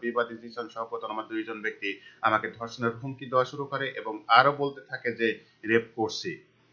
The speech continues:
হ দেখ রেপ করছি।" ওই সময় বিবাদী জিসান মোবাইল ফোনে ফোন করে আরো অজ্ঞাতনামা দশ থেকে বারো জন লোক নিয়ে আসেন। সবাইকে শনাক্ত করা যায়নি। বিবাদী জিসান সহ অজ্ঞাতনামা দুইজন ব্যক্তি আমাদের ফোন ফেলে দিচ্ছিল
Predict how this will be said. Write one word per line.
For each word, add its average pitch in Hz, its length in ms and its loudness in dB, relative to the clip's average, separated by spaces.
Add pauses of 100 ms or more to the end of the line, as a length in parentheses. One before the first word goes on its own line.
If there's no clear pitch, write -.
(140)
হ 123 160 12
দেখ 120 260 6
রেপ 113 260 4
করছি।" 92 380 -4 (380)
ওই 110 140 4
সময় 110 240 0
বিবাদী 107 320 -4
জিসান 117 380 -2
মোবাইল 120 420 6
ফোনে 120 220 0 (120)
ফোন 135 200 -2
করে 135 280 2
আরো 127 280 6
অজ্ঞাতনামা 123 600 2
দশ 120 300 0
থেকে 123 180 -4
বারো 117 300 6
জন 117 140 0
লোক 113 320 -2
নিয়ে 131 160 -2
আসেন। 143 320 2
সবাইকে 151 480 -2
শনাক্ত 139 360 -10
করা 123 260 4
যায়নি। 117 440 6 (320)
বিবাদী 127 420 2
জিসান 117 340 -4
সহ 113 220 0
অজ্ঞাতনামা 113 440 -2
দুইজন 120 420 -2
ব্যক্তি 113 320 -2
আমাদের 107 240 -4 (140)
ফোন 123 300 -6 (240)
ফেলে 110 240 -2
দিচ্ছিল 107 520 -2